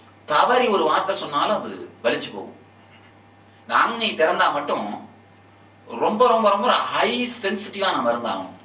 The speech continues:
அது ஒண்ணுத்துக்காக தான் இந்த ஆக்ஞையோட விளையாடுறது. ஆனா உண்மையிலேயே நல்ல எண்ணங்களோடு வாழணும்னா, நல்ல விஷயங்களோடு ஆரம்பிச்சோம்னா, இந்த ஆக்ஞா சக்கரம் நம்ம மிகப்பெரிய சக்தியை கொடுக்கும். நம்ம லைஃபையே டிரான்ஸ்ஃபார்ம் பண்ணிடும்.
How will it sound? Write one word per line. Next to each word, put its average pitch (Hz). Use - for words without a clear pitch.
அது 120
ஒண்ணுத்துக்காக 151
தான் -
இந்த 113
ஆக்ஞையோட 139
விளையாடுறது. 117
ஆனா 214
உண்மையிலேயே 220
நல்ல 208
எண்ணங்களோடு 185
வாழணும்னா, 156
நல்ல 175
விஷயங்களோடு 170
ஆரம்பிச்சோம்னா, 110
இந்த 135
ஆக்ஞா 208
சக்கரம் 175
நம்ம -
மிகப்பெரிய 226
சக்தியை -
கொடுக்கும். -
நம்ம 107
லைஃபையே 185
டிரான்ஸ்ஃபார்ம் 143
பண்ணிடும். -